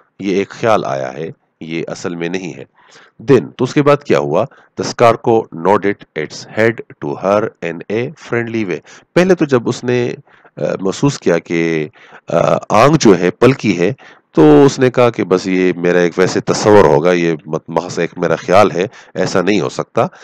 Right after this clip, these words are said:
लेकिन फिर क्या हुआ कि जो scarecrow nodded its,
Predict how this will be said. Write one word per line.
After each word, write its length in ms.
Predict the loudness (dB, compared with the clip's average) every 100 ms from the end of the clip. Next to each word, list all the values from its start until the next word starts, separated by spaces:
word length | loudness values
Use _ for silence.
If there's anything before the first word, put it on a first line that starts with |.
| -16 -8
लेकिन 260 | -6 -6 -2
फिर 200 | -2 0
क्या 180 | 0
हुआ 320 | 2 4 2 0 -10 -20 _
कि 120 | -4 2
जो 180 | 2
scarecrow 640 | 0 0 2 2 2 2 2 0 0
nodded 240 | 2 -2 -8 -10
its, 240 | -10 -12